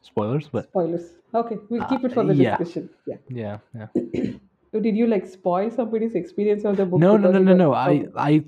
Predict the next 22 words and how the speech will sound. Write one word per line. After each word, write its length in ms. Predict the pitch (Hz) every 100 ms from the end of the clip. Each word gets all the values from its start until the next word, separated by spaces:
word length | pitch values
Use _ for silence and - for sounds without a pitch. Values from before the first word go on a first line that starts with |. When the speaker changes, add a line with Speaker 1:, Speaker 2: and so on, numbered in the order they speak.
| -
Speaker 1:
like, 240 | 151 135
there 160 | 135 143
was 120 | 147
a 100 | 147
post 480 | 147 - 143 139 131
on 40 | 117
the 60 |
sub 360 | - 120 107 104
and 120 | 98
I 220 | 107 107 104 _ -
confused 480 | - - 113 98
the 100 | -
two 240 | 95 101 98 - _ _ _
in 180 | 110 101
a 60 | 101
Speaker 2:
Ah, 40 |
Speaker 1:
very 140 | 107 104
Speaker 2:
that's 80 | 123
Speaker 1:
humiliating 380 | 107 101 95 98
manner. 320 | 98 98 95 _ _ _ -
Speaker 2:
Yeah, 180 | 202 - - _ _ _
yeah. 120 | 196